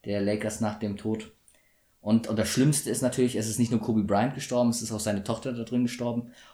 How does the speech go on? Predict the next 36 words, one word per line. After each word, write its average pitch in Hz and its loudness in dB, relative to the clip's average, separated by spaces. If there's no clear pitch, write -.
und 139 2
noch 131 -2
sieben 117 2
weitere 113 4
Personen. 107 0
Und 98 -4
wenn 101 0
man 104 4
da 113 4
noch 123 0
eine 117 4
Geschichte 113 -2
anstoßen 110 -2
möchte, 104 0
ist, - -8
da 80 -6
war 95 0
eine 107 4
Familie 107 4
noch 127 -2
drunter, 139 -6
ein, 95 -2
ein 98 -4
Vater, 135 0
eine 104 0
Mutter 113 2
und 87 -2
eine 95 -2
Tochter. 202 -8
Die, 107 6
äh, 95 0
Tochter 117 -4
war, 104 2
glaub 104 2
ich, - -8
ähm, 98 0